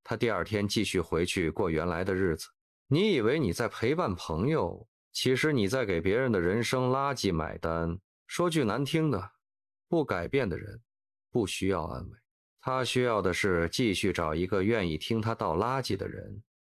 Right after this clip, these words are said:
别做那个桶。真正成熟的女人，不做救世主，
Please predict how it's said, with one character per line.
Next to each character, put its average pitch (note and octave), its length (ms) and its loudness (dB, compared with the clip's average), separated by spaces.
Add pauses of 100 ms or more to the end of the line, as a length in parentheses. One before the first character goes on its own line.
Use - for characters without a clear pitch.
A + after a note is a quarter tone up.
(140)
别 C#3 260 2
做 D3+ 260 0
那 A2+ 200 2
个 F2+ 120 0
桶。 - 580 -6 (240)
真 G#3+ 260 2
正 F#3 200 2
成 G2 300 0
熟 G#2+ 160 4
的 A2 100 2
女 F2 140 -2
人， F2 360 -2 (500)
不 D#3 140 2
做 F3+ 200 2
救 D#3 260 2
世 B2+ 200 0
主， - 360 -8